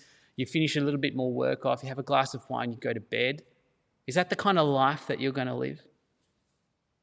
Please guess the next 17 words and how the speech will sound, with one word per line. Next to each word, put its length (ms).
Well, 180
you 100
might 200
live 160
it 100
for 160
one 220
day, 260
but 140
you 100
won't 240
live 140
it 100
past 320
that, 180
will 120
you? 160